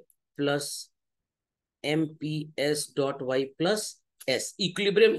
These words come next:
इसी फॉर्मूले से आएगा हमेशा। और क्वेश्चन हमेशा आपको कंफ्यूज करेगा एग्जाम में,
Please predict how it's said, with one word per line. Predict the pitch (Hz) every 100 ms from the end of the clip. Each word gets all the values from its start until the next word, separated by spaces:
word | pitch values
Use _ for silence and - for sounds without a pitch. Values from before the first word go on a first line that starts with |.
| 151
इसी | 185
फॉर्मूले | 151 139 131 120
से | 165
आएगा | - 120 120 127
हमेशा। | 120 110 104 95 - _ _ _ _ _ -
और | 156 156
क्वेश्चन | 180 - 208 156
हमेशा | 170 180 185 127 - - _ -
आपको | 151 226 - 180 151 139 -
कंफ्यूज | 165 165 190 190
करेगा | - 175 175
एग्जाम | 175 135 151 156
में, | 180